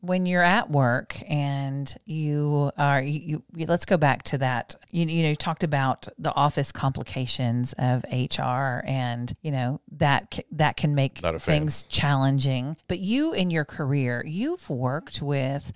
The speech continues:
Speaker 1: because of being in technology, it's like an episode of Star Trek,
Speaker 2: Yeah,
Speaker 1: right?
Speaker 2: it's
Speaker 1: You have the men and women and all nationalities, and some of your, uh, even really good friends have,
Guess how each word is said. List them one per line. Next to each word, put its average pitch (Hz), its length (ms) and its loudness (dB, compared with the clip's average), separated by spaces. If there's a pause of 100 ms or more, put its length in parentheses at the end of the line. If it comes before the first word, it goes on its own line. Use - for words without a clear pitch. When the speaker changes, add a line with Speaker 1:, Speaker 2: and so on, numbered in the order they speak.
Speaker 1:
because 185 560 0
of 147 460 -2
being 165 380 2
in 139 260 0
technology, 160 1040 -2
it's 233 360 -2
like 165 240 2
an 170 120 2
episode 127 560 2
of 117 80 2
Star - 380 -2
Trek, - 420 -4
Speaker 2:
Yeah, - 160 2
Speaker 1:
right? 185 320 4
Speaker 2:
it's 185 200 -2
Speaker 1:
You 214 180 -2
have 165 580 -4
the 160 140 -4
men 208 480 2
and 156 180 -4
women 196 440 0
and 147 180 -2
all 190 600 0
nationalities, 190 1300 0
and 147 480 -6 (180)
some 214 280 2
of 196 200 2
your, 170 840 2
uh, 147 460 2 (380)
even 185 640 -2
really 190 240 2
good 214 320 0
friends 185 560 0
have, 151 300 2